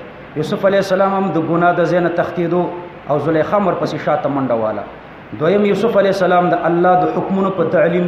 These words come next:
کې، په تعمیل کې پوره کوشش کولو. وقدت قمیصه من دبر، او وشکېدو قمیص د یوسف علیه السلام د شا د طرف نه. والف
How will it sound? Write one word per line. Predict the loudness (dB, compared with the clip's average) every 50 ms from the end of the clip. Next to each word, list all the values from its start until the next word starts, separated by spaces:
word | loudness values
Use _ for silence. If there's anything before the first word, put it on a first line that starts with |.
| -2 -2
کې، | -2 -2 -2 -4 -6 -6 -6
په | -6
تعمیل | -2 0 0 0 2 0 0 -2 -2 -4
کې | -8 -6 -4
پوره | -2 0 0 0 0
کوشش | 0 0 0 0 -2 -4 -2 -2
کولو. | 0 2 2 2 2 0 0 -2 -6 -8 -10 -14 -16 -18 -18 -20 -20 -20 -20 -20 -20 -20 -20 -20 -20 -20 -20 -20 -20 -20 -20 -20 -20 -20 -20 -20 -20 -12 -2 0
وقدت | 0 0 2 2 0 0 2 2 0 0 0 2 2
قمیصه | 2 4 4 2 2 2 2 2 2 4 4 2 2 2
من | 2 2 2 2 2
دبر، | 2 2 4 4 4 2 2 0 -2 -4 -8 -12 -16 -16 -6 -2
او | 0 2 2
وشکېدو | 4 2 2 2 0 0 2 2 2 2 2
قمیص | 2 2 2 0 0
د | 0 0 0
یوسف | 0 0 -2 0 0
علیه | 0 0 0 0
السلام | 0 0 2 2 2 2 2 2 0
د | 0 0 0 0
شا | 2 2 2 2
د | 0 0 0
طرف | 0 0 0 0
نه. | 0 0 0 0 0 -4 -8 -12 -14 -18 -20 -16 -8 -2
والف | -2 0 2 2 0 0 0 0